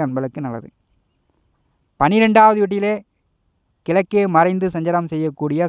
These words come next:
சுக்கிரன் உங்களுக்கு வந்து பெருத்த லாபத்தை கொடுக்க போகிறார். அயன சயன போகஸ்தானத்திலே சுக்கிரன் மறைந்து சஞ்சாரம் செய்யும்போது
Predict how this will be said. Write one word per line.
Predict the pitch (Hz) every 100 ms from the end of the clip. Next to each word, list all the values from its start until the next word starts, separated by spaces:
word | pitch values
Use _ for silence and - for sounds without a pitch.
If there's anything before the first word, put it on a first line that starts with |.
| -
சுக்கிரன் | 123 151 135 - _ - - - - - - _ _ -
உங்களுக்கு | 135 143 143
வந்து | 151 202 - _ _ _ _ _ _ _ _ 147
பெருத்த | 170 190 208 170
லாபத்தை | 160 175 - 180 160
கொடுக்க | 151 156 143
போகிறார். | 131 127 - - _ - _ -
அயன | 147 175 185 180
சயன | 165 170 170 160
போகஸ்தானத்திலே | 160 170 165 160 156 147 160 165
சுக்கிரன் | 143 165 160 147
மறைந்து | 139 151 156 147
சஞ்சாரம் | 139 147 139
செய்யும்போது | 131 123 120 143